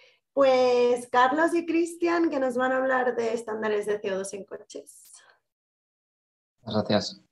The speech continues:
Speaker 2: Em, bueno, por comentaros un poco, vamos a hablar de este tema. O sea, hay muchos, muchos de transporte, pero, pero hemos pensado que este era el más relevante por, por los tiempos en el Parlamento y, y en el Consejo.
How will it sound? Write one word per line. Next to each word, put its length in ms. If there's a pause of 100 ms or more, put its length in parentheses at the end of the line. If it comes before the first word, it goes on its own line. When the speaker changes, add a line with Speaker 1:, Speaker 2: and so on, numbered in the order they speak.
(120)
Speaker 2:
Em, 760 (880)
bueno, 300
por 160
comentaros 440
un 60
poco, 280
vamos 260
a 40
hablar 180
de 80
este 200
tema. 360
O 40
sea, 140
hay 60
muchos, 640
muchos 260
de 80
transporte, 580
pero, 520
pero 320
hemos 220
pensado 300
que 60
este 160
era 80
el 80
más 140
relevante 640
por, 400
por 160
los 160
tiempos 600 (380)
en 120
el 140
Parlamento 1040
y, 360 (200)
y 100
en 80
el 120
Consejo. 640